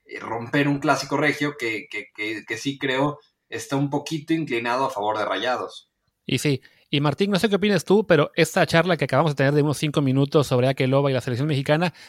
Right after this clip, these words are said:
Speaker 2: me recuerda a aquella ocasión en que discutimos con Jazz Corona ese hi-, once hipotético de la Juve contra, contra el Bayern, de quién ganaría, y eso es como que una señal de que quizá este episodio del programa debe llegar a su fin.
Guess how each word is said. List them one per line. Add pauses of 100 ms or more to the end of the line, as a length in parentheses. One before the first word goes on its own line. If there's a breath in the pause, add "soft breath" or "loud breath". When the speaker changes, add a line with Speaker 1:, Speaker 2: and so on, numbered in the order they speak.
Speaker 2:
me
recuerda
a
aquella
ocasión
en
que
discutimos
con
Jazz
Corona (260 soft breath)
ese
hi-,
once
hipotético
de
la
Juve
contra,
contra
el
Bayern, (120)
de
quién
ganaría, (320 loud breath)
y
eso
es
como
que
una
señal
de
que
quizá
este
episodio
del
programa (200)
debe
llegar
a
su
fin.